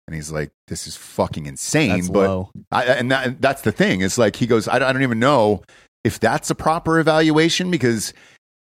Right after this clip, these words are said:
Speaker 1: depending upon the speed of all of this shit, if it keeps picking up, to be able to pump out that much content,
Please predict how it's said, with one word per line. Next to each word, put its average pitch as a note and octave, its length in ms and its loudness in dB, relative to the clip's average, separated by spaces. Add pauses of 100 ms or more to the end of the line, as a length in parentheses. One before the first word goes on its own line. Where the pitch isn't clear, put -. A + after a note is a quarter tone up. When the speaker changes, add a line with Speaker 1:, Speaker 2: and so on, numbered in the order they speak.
(200)
Speaker 1:
depending D#3 380 0
upon C#3+ 240 -2
the A2+ 80 -2
speed D3 480 0
of A2 80 2
all B2+ 220 6
of C3 100 -4
this D3 120 0
shit, E3 280 0
if - 100 -2
it G2 100 0
keeps - 240 -4
picking A#2 380 -4
up, G2+ 300 -2 (720)
to - 80 0
be B2+ 180 4
able A3 140 2
to F3+ 80 4
pump C3+ 320 -2
out C#3 260 0
that A#2 260 2
much B2 320 -2
content, G#2+ 840 -2